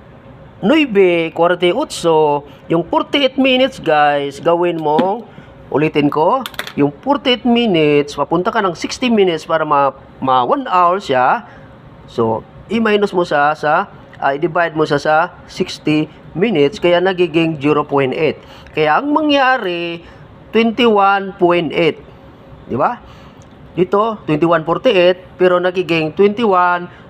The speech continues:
point eight. So, yung, yung start of Sipaso, rang up engine, papunta ka ng midnight, kasi noon, alas nuebe ng gabi, papunta ka ng midnight. So, midnight ito.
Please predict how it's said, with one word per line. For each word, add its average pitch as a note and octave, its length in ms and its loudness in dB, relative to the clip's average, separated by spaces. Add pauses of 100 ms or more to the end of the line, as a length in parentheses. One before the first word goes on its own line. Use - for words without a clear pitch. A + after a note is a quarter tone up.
(100)
point C#3+ 300 -2
eight. D3+ 200 0 (380)
So, F3 320 -2 (1120)
yung, E3 400 -2 (840)
yung D3 240 2
start C#4+ 320 0
of G3+ 80 -6
Sipaso, G#3+ 460 0
rang C4 200 -2
up A3 240 -4
engine, E3+ 640 2
papunta F#3 360 0
ka G3+ 120 -4
ng F#3+ 160 -2
midnight, F#3+ 480 -4
kasi D#3 240 -2
noon, F#3+ 280 0
alas C3 280 -2
nuebe F3 200 2
ng F#3+ 120 2
gabi, F3 200 0
papunta D#3+ 320 -2
ka D#3+ 120 0
ng E3 80 -2
midnight. G#3 520 0 (400)
So, G3 360 0 (720)
midnight D#3 440 -2
ito. A3 360 -2